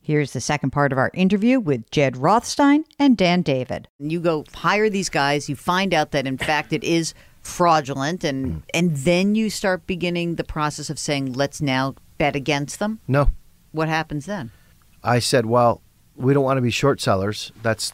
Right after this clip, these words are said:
Speaker 2: that's not our outlook. We're value investors. Let's not try and learn a new game. Let's go to the investment banks. Let's go to the S E C. Let's go to the exchanges.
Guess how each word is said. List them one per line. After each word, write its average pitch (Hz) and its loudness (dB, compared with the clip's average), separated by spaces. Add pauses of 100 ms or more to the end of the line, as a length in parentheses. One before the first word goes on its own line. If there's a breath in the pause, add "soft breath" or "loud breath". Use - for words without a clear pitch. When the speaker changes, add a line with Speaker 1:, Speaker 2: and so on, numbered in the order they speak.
(140)
Speaker 2:
that's 120 -4
not 117 0
our 113 0
outlook. 107 -2
We're 107 0
value 120 0
investors. 107 -4 (720 loud breath)
Let's - -12
not 147 0
try 143 0
and 110 0
learn 123 0
a 113 0
new 113 0
game. 101 -2 (460 soft breath)
Let's 117 -2
go 127 2
to 123 0
the 127 0
investment 110 -2
banks. 110 -4
Let's 113 -6
go 117 0
to 113 -10
the 113 -2
S 110 -4
E 120 -4
C. 113 -2
Let's 110 -6
go 113 -2
to 113 -6
the 117 -4
exchanges. 110 0